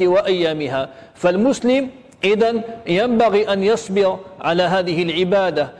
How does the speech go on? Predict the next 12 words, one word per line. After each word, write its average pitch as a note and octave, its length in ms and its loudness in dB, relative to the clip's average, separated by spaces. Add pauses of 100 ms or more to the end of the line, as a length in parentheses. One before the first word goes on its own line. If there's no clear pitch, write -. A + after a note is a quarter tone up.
(180)
وأن G#3+ 400 2
يجاهد G3+ 680 2
نفسه G#3 760 0 (200)
في G3 300 0
هذه F3+ 360 0
العبادة. D#3 680 -2 (1040)
قال F#3+ 200 4
ابن F3+ 140 0
رجب E3+ 680 2 (180)
الحنبلي E3+ 800 0
رحمه E3 520 0
الله: F3+ 320 0